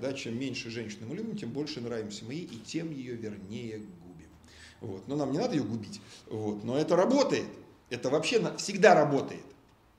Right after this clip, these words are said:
С вами, со мной, с кем угодно. Это так же, как с аппетитом.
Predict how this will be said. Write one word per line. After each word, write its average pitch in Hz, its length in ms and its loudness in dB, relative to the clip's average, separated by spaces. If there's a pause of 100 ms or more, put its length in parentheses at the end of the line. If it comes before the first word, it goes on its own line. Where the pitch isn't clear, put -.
(100)
С - 140 -10
вами, 156 320 4
со 131 180 -2
мной, 151 220 2
с - 60 -4
кем 170 220 0
угодно. 110 400 -4 (280)
Это 127 200 -4
так 214 200 4
же, 196 80 -2
как 160 160 -4
с - 100 -6
аппетитом. - 460 -12